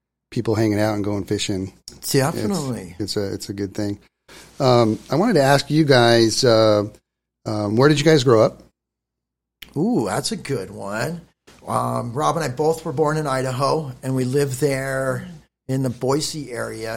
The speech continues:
Speaker 2: until I was eight, so Robbie was four.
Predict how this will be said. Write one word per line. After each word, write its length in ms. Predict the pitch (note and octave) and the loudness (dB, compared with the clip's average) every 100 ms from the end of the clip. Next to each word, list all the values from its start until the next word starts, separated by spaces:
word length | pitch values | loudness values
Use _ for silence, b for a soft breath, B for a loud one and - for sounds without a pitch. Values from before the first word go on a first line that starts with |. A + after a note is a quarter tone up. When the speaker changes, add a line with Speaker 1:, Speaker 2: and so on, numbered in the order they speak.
| A2 | -10
Speaker 2:
until 400 | A#2 - C3 G#2+ | -10 0 0 0
I 200 | - B2+ | -6 -8
was 640 | F#3 D3+ A#2 A2+ - - - - _ _ _ _ | -6 -6 -8 -10 -10 -12 -14 -20 _ _ _ _
eight, 360 | D#3 D#3+ A#2+ - _ | -2 0 -4 -12 _
so 200 | - A#2+ | -6 -6
Robbie 440 | A2+ B2 C3 C#3 B2+ | -2 0 0 -2 -6
was 140 | A2+ | -8
four. 600 | - - C#3 D#3 - - | -14 -2 0 2 -2 -12